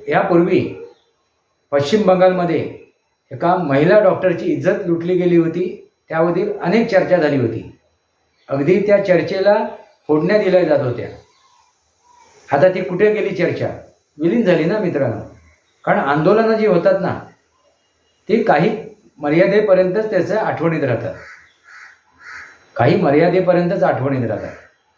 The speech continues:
पण अण्णामलाई यांनी एक वेगळं स्वरूप आता घेतलेलं आहे, वेगळ्या प्रकारे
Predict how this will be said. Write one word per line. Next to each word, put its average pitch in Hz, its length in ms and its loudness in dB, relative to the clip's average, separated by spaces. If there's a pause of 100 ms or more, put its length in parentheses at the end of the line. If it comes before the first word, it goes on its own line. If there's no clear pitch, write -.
(420)
पण 190 160 0
अण्णामलाई 165 760 2
यांनी 165 500 -2
एक 131 220 -8
वेगळं 143 320 0
स्वरूप 190 380 -2
आता 175 260 0
घेतलेलं 127 380 -2
आहे, - 80 -8 (680)
वेगळ्या 131 340 2
प्रकारे 156 760 0